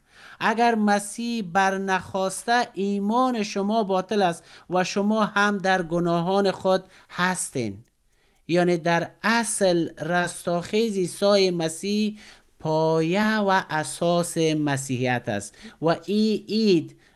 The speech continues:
واقعاً بر ما دلگرم کننده است. در عهد جدید صدها آیه با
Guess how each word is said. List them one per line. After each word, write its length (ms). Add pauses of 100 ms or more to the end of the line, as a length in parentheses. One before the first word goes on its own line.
(100)
واقعاً 560
بر 220
ما 300
دلگرم 720
کننده 440
است. 320 (500)
در 280
عهد 600 (360)
جدید 580
صدها 1040
آیه 680 (380)
با 260